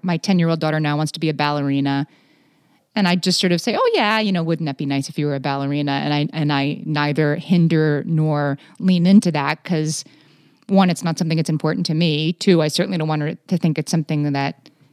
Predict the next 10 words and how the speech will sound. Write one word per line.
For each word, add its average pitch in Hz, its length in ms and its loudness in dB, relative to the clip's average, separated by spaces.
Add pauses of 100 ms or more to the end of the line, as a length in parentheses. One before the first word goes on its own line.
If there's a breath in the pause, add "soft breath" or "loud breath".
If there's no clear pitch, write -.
she - 280 2
needs 156 280 2
to - 100 -8
do, 160 720 0
but 240 160 -2
let 214 80 2
her 208 80 2
have 170 160 -2
the 165 100 -2
dream. 170 460 2